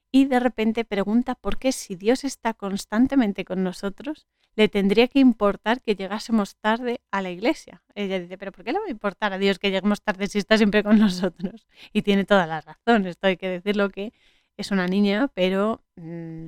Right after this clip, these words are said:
la lógica que tiene es aplastante. <laughs>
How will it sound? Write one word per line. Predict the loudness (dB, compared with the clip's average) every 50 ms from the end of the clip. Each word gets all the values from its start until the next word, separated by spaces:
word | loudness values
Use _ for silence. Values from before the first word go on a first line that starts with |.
| -16 _
la | -12 -8 -6 -4
lógica | -4 -4 -4 -4 -6 -6 -6
que | -10 -10
tiene | -8 -4 -4 -4
es | -4 -4 -6
aplastante. | -10 -10 -12 -18 -18 _ -10 -10 -10 -10 -12 -16 -20 -20 -20 _ _ _ _ -16
<laughs> | -16 -12 -12 -14 -14